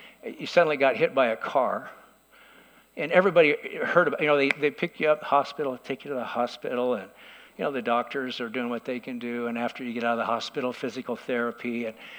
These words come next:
you know, all your people, "Oh, I'm so sorry," and, and, uh, you know, we, we're, we're just there with you, and we're praying for you, we love you. You get all this support and this courage, 'cause,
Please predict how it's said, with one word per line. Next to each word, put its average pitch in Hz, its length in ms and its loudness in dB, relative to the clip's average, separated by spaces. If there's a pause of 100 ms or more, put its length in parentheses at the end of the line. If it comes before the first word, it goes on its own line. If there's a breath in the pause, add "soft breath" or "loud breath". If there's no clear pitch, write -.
(120)
you 208 60 0
know, 208 60 2
all 196 160 10
your 170 160 2
people, 170 420 -2
"Oh, 180 100 4
I'm 170 140 0
so 190 260 0
sorry," 180 680 2
and, 120 180 -2 (380 loud breath)
and, 143 240 2
uh, 143 120 0
you 165 140 2
know, 139 160 4
we, 156 240 0
we're, 160 220 4
we're 147 100 2
just 156 220 -2
there 156 180 6
with 175 360 2
you, 185 260 2
and 139 80 -2
we're 120 120 -2
praying 175 400 2
for 165 240 0
you, 160 180 0
we 120 140 -6
love 165 340 2
you. 165 120 -2
You 151 140 -6
get 190 140 2
all 185 120 2
this 160 140 -2
support 175 380 0
and 143 80 -6
this 131 100 -4
courage, 180 320 -2
'cause, 165 220 -4